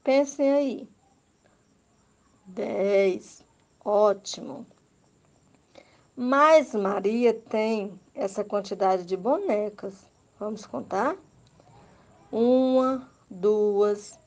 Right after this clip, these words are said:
três, quatro, cinco, seis, sete, oito, nove, dez, onze, doze, treze, quatorze, quinze.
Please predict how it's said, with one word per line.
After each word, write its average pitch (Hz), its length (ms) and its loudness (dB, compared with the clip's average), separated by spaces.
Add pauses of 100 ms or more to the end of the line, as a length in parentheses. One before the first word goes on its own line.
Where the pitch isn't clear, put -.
(180)
três, 196 720 0 (400)
quatro, 185 720 -2 (220)
cinco, 202 800 -12 (280)
seis, 196 800 -2 (300)
sete, 190 800 0 (400)
oito, 202 640 0 (360)
nove, 196 680 -2 (480)
dez, 202 720 -2 (480)
onze, 190 540 -2 (380)
doze, 196 580 -2 (500)
treze, 202 540 -4 (380)
quatorze, 254 760 0 (540)
quinze. - 500 -8